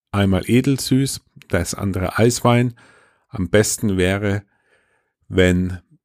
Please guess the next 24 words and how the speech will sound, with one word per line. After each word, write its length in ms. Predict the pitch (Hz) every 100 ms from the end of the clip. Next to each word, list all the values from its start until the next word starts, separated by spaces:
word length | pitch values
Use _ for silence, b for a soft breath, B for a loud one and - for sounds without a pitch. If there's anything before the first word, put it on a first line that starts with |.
| _
beide 380 | 85 85 104 90
Weine 400 | 90 90 95 -
aus 220 | 98 90
derselben 560 | - 92 95 87 87 85
Rebsorte 680 | 82 101 139 - 170 - 147
sind. 500 | - 151 175 - _ -
In 100 | 107
meinem 440 | 95 90 113 104
Fall 400 | - 98 101 95
habe 140 | 104 90
ich 100 | -
jetzt 220 | 104 -
eine 180 | 95 90
Cuvée 480 | - 85 110 156
aus 160 | - 95
Chardonnay 480 | - 92 98 92 87
und 140 | 87
Welschriesling 760 | 90 143 - 139 131 131 127 131 _ _ -
und 320 | 104 104 - _ _ _
der 180 | - 85
Eiswein 360 | 95 90 87 87
ist 280 | - - - -
rein 480 | 110 90 90 120 120
Welschriesling. 840 | 117 110 117 - 120 120 131 139